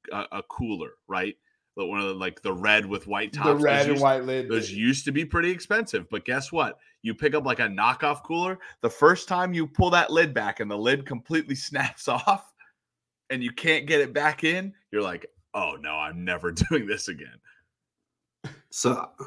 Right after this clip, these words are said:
Speaker 3: I've seen two different, uh, philosophies on Reddit, you know, the internet source of the world, um, that really kinda sum up just what you said, Nick. So there's people who have the line of thinking of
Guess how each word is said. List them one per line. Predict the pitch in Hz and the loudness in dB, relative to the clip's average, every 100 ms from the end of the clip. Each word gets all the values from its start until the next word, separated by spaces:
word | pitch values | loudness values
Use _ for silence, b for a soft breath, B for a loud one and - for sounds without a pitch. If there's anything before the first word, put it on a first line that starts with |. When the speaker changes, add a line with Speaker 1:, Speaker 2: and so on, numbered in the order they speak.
| - | -6
Speaker 3:
I've | 131 123 | -2 4
seen | 156 139 131 120 - _ | 8 10 8 4 -2 _
two | - 156 | 4 8
different, | 139 139 143 120 117 | 10 12 10 8 6
uh, | 127 113 107 104 107 - - _ - | 0 0 0 -2 -4 -10 -20 _ -8
philosophies | - 113 117 - 131 117 | 0 2 2 2 2 4
on | 110 104 95 _ _ - | 4 2 -4 _ _ -6
Reddit, | 104 95 101 - _ _ _ 135 - _ _ | -2 0 -2 -6 _ _ _ -20 -20 _ _
you | 104 | -2
know, | 95 | 0
the | 95 92 - _ _ - | 0 -4 -8 _ _ 2
internet | 120 113 104 | 4 4 0
source | - 113 104 | 0 0 2
of | 104 | 0
the | |
world, | 101 107 104 101 b b b b b | 2 4 4 2 b b b b b
um, | 120 117 113 | 2 4 4
that | 113 113 | 2 10
really | 131 123 | 12 12
kinda | 139 117 | 8 6
sum | - 127 | 6 6
up | 120 117 - | 6 4 2
just | 120 | 0
what | 123 | 2
you | 107 | 0
said, | - 117 95 | 0 0 0
Nick. | 104 110 | -2 -4
So | - 117 | 0 2
there's | 110 107 98 - _ _ _ _ _ _ _ - | 2 0 -2 -8 _ _ _ _ _ _ _ -2
people | 143 135 | 0 6
who | 123 | 6
have | 120 | 6
the | 120 107 101 - _ _ - | 4 2 2 -2 _ _ -4
line | 123 123 | 0 2
of | 113 | 2
thinking | 123 120 123 113 | 2 2 2 2
of | 104 92 | 0 -2